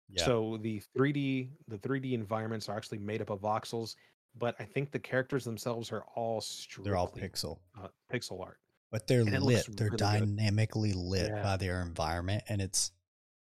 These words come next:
Speaker 1: it's so fucking nice
Speaker 2: So good.
Speaker 1: looking, dude.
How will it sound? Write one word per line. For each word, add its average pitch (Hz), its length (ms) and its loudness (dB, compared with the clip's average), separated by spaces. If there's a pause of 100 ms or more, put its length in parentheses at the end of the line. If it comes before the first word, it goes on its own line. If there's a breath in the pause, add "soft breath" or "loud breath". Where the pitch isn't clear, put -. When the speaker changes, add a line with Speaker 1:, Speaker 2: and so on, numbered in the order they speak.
(500)
Speaker 1:
it's 120 180 6
so 120 560 10
fucking 95 1300 0
nice 95 500 2
Speaker 2:
So 95 100 0
good. 85 80 -2
Speaker 1:
looking, 85 220 -4
dude. 78 320 -6